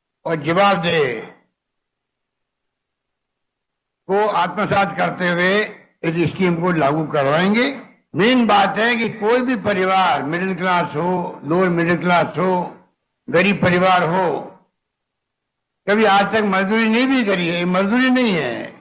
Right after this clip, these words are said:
ये समाज सुधार के काम भी है, पर्यावरण के काम भी इसके अंदर है।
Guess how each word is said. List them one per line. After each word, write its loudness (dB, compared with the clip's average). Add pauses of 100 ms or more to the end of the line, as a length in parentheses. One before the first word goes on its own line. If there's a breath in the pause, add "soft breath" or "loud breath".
(520)
ये 2
समाज 0
सुधार 2
के 0
काम -4
भी -4
है, -2 (120)
पर्यावरण 0
के 0
काम -4
भी -4
इसके -8
अंदर -4
है। 2